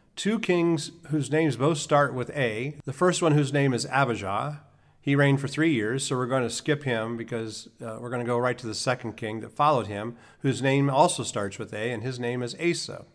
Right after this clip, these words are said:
Like most kings, Asa was not perfect,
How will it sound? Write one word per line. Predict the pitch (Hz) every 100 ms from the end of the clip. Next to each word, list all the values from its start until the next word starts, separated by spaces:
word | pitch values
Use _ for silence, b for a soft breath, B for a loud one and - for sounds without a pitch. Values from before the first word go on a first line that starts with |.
| _
Like | 135 147
most | 139 175 -
kings, | 127 120 139 143 - 139
Asa | 143 143 139
was | 120
not | 135 147 143
perfect, | 107 104 120 143